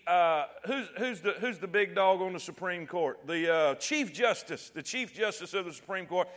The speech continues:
That's who Caiaphas would be. He would be the main one responsible for the Sanhedrin. Now, let me describe the Sanhedrin first, and then I will come back, I will come back to Caiaphas because,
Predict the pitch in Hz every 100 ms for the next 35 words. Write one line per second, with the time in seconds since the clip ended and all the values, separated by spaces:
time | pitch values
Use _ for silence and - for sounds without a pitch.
0 | - 131 190 240 - - 233 220 214 -
1 | - - 202 214 208 185 - 190 - -
2 | _ 160 180 143 170 123 101 _ _ -
3 | 226 214 190 202 175 185 226 226 226 214
4 | 202 - 208 190 180 175 170 185 160 -
5 | 175 156 208 165 113 113 151 185 247 247
6 | 254 220 220 208 190 - 208 185 220 156
7 | 156 147 202 156 143 - - _ 175 175
8 | 220 214 202 185 220 214 190 202 175 -
9 | 165 180 180 208 190 185 170 - - 180
10 | 151 113 107 - 147 190 160